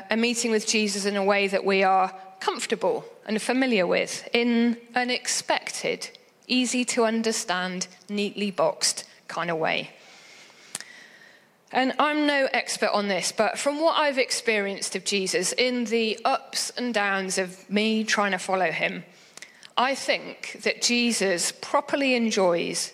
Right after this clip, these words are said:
the unexpected and casual. I think he has a sense of humour that loves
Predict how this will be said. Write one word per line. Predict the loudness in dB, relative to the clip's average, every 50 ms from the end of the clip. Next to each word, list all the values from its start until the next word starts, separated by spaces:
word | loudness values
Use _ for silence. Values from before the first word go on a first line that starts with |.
| -14 -8 -4
the | -2 0
unexpected | 0 0 0 -2 -4 -6 -6 -2 -2 -2 -2 -2 -8 -4 -2 -2 -2 -2 -6 -14 -14 _ _ _ _ _ _ -6
and | -6 -6 -6 -6
casual. | -4 -2 -2 -2 -2 -4 -4 -6 -6 -8 -14 -20 _ _ _ _ _ -20 -20 -20 -20 _ _ _ _ _ _ _ _ _ _ _ -12 -12 -12 -12 -12 _ _ -2
I | -2 0
think | 0 0 -2 -2 -2 -2
he | -2 -2
has | -2 0 0 -2 -2 -4 -6 -6
a | -6
sense | -4 -4 -4 -4 -4 -6 -8 -8
of | -6
humour | -4 -2 0 0 2 0 0 -2 -2 -10 -20 -20 -20 -20 -20 -20 -16 -4 0
that | 0 0 2
loves | 2 0 0 0 0 -2